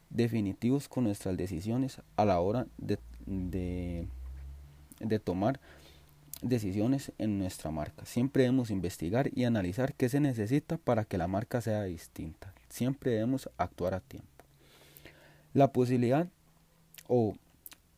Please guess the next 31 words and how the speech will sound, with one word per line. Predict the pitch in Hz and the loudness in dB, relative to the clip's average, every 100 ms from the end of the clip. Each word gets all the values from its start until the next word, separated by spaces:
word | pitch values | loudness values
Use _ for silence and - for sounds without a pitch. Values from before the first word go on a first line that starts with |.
| _ | _
una | 143 170 | 4 6
imagen | 175 175 139 101 | 4 4 2 2
de | 95 | 0
renombre | 92 101 131 147 151 - | 0 0 0 0 -4 -2
genera | 107 101 120 | 0 2 0
muchos | - 117 120 113 | -2 -4 -2 -2
beneficios, | 110 98 87 85 - - - | -2 -2 -4 -6 -8 -14 -12
y | - 101 | -2 0
esto | 110 - 117 | 0 0 -2
es | 139 - | -2 -2
la | 117 113 | -2 0
posibilidad | 98 101 87 90 107 | -4 -2 -2 0 -2
de | 95 87 | -2 -6
cobrar | - 104 95 - | -4 -2 -2 -4
un | 87 | -6
precio | 98 120 135 156 156 | -4 0 0 0 -4
u | 107 | -2
honorario | 104 90 87 110 123 | -2 -2 -4 -2 -2
más | 113 123 | -2 -2
elevado | 139 98 127 170 190 _ _ - - - - - | -2 2 2 2 -2 _ _ -20 -20 -20 -20 -4
y | 113 | -4
también | - 98 104 143 156 - - _ _ _ _ - - | 0 0 2 0 -2 -8 -20 _ _ _ _ -20 -8
generar | 131 123 107 107 139 | 0 2 4 2 0
la | - 127 | 2 2
lealtad | 117 95 - 113 | 2 2 0 2
del | 139 143 | 2 2
consumidor | 135 110 98 92 117 - | -2 -2 -2 0 -2 -2
y | - | -2
atraer | 107 - 85 87 | -2 0 -2 0
empleados | 104 107 - 92 104 - | 0 -2 0 0 0 -4
competentes. | - 101 - - - - - - - | -8 -6 -6 -10 -12 -14 -16 -20 -20